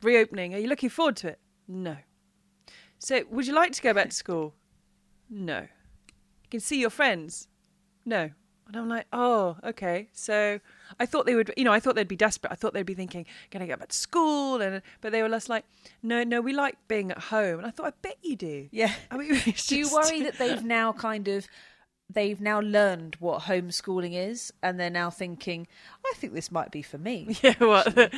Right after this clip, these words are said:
Speaker 1: <laughs> that it's not very good. <laughs> They're like, "If this is what school's like at home, I'm staying." I think, I think my worry, and I think the two things that I think, um, we're a little bit more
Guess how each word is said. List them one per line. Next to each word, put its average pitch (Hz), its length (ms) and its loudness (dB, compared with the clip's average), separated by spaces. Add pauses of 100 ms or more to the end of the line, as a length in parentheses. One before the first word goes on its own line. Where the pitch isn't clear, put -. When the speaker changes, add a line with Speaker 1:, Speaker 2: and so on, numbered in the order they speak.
(100)
Speaker 1:
<laughs> - 180 -6
that 214 100 8
it's 214 240 4
not 208 360 2
very 208 360 2
good. 196 340 0
<laughs> - 260 6
They're 220 500 6 (300)
like, 233 420 4
"If 226 160 2
this 302 220 0
is 277 120 0
what 277 140 2
school's 277 400 0
like 233 240 4
at 226 80 -2
home, 240 260 4 (360)
I'm 208 200 -2
staying." 208 280 2 (260)
I 254 100 6
think, 349 300 -2
I 277 120 6
think 349 200 -4
my 233 220 4
worry, 196 180 6
and 220 80 4
I - 20 0
think 233 140 -6
the 208 80 -4
two 254 260 -4
things 175 400 -8
that - 280 -6 (320)
I 185 80 -2
think, 208 300 -6 (340)
um, 170 540 0 (300)
we're 233 240 4
a 233 40 6
little 262 260 0
bit 240 200 0
more 208 340 0